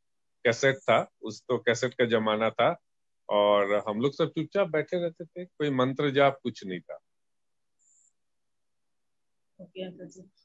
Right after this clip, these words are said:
Speaker 2: तो आप लोग जब जाते थे वहां पर लंगर प्रसाद क्या आप लोगों को डेली होती थी? वहां पर गुरुजी के लंगर प्रसाद डेली होते थे?
Speaker 1: हाँ, वो तो जिस दिन संगत होता था उस दिन तो लंगर प्रसाद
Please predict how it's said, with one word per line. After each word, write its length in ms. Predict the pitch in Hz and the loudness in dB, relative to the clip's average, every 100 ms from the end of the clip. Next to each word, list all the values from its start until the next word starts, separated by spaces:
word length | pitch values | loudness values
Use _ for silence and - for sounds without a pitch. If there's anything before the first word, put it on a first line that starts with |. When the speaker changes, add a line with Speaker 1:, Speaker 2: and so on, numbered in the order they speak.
| _ | _
Speaker 2:
तो 80 | 240 | 0
आप 280 | 233 226 233 | 4 2 2
लोग 260 | 277 285 277 | 2 2 2
जब 180 | 269 269 | 0 2
जाते 340 | 240 311 277 | 4 4 4
थे 120 | 285 | 4
वहां 180 | 277 262 | 6 6
पर 120 | 262 | 6
लंगर 280 | 269 226 247 | 4 4 4
प्रसाद 480 | 269 269 269 262 - | 0 0 2 2 2
क्या 160 | - 262 262 233 233 214 226 | 4 4 4 2 -2 2 4
आप 180 | 214 214 | 6 4
लोगों 120 | 254 262 | 0 2
को 140 | 254 | 4
डेली 420 | 214 214 240 277 | 6 6 4 0
होती 240 | 277 285 339 | 0 0 2
थी? 200 | 392 254 | 2 4
वहां 180 | 226 | 4
पर 140 | 220 226 | 4 2
गुरुजी 280 | 220 220 233 | -2 -4 -4
के 100 | 226 | -2
लंगर 200 | 214 220 | -2 -2
प्रसाद 320 | 226 226 208 | -2 -2 0
डेली 240 | 208 226 | -2 -2
होते 240 | 247 233 214 | -4 -4 -6
थे? 140 | 233 277 _ _ _ _ _ _ _ _ _ _ _ _ - | -8 -14 _ _ _ _ _ _ _ _ _ _ _ _ 2
Speaker 1:
हाँ, 200 | 214 135 | 4 6
वो 200 | 156 180 | 4 4
तो 220 | 214 202 | 4 4
जिस 240 | 151 165 | 4 0
दिन 220 | - 185 | 2 2
संगत 400 | 165 156 160 180 175 | 4 2 4 2 4
होता 260 | 156 143 | 2 2
था 180 | 131 202 | 4 4
उस 180 | 220 143 | 4 2
दिन 260 | 147 160 160 | 0 0 2
तो 80 | |
लंगर 300 | 151 139 143 | 2 4 2
प्रसाद 380 | 139 135 147 135 | 2 0 2 0